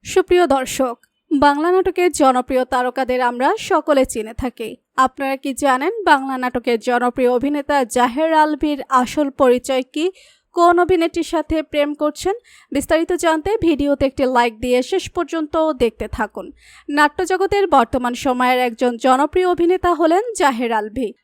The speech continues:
এই অভিনেতার জনপ্রিয়তা দিন দিন বেড়েই চলেছে। এই অভিনেতার আসল নাম নিয়ামতুল্লাহ ভূঁইয়া, যদিও এই নামে তাকে কেউ চিনে না।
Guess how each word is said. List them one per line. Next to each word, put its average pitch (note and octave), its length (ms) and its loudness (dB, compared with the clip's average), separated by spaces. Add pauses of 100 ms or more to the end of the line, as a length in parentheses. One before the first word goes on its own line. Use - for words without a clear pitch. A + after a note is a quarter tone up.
(380)
এই D#4+ 220 2
অভিনেতার F#4+ 520 0
জনপ্রিয়তা D4 680 2
দিন A#3 280 -2
দিন F#4 240 -4
বেড়েই A3 300 0
চলেছে। - 540 -6 (200)
এই B3 160 2
অভিনেতার B3 500 -2
আসল C4+ 360 0
নাম C4+ 280 -4 (120)
নিয়ামতুল্লাহ D4+ 840 0 (180)
ভূঁইয়া, G#3+ 420 0 (380)
যদিও D4 560 2
এই D#4 200 0
নামে E4 240 0
তাকে D4+ 300 -2
কেউ E4 320 -2
চিনে G#3+ 320 -4
না। C3 180 -8